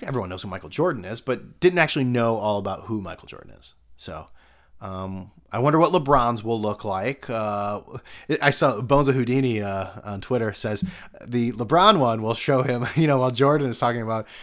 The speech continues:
you know, having the flu, going through an N B A Finals game, scoring thirty-seven points.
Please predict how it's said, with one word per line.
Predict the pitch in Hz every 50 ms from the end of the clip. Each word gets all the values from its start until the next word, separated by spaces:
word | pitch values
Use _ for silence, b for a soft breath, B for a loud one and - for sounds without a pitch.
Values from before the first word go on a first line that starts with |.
| B B B B
you | 120
know, | 113 113 107 - B B B B
having | - 123 107 107 101
the | 95
flu, | - - 208 220 208 202 202 196 180
going | 147 117 104
through | - 101
an | 92
N | 95 98
B | 90
A | 87 90
Finals | - 208 214 208 185 170 -
game, | 175 160 160 156 139
scoring | - - 95 87
thirty-seven | 90 87 90 98 82 92
points. | - - 156 151 147 139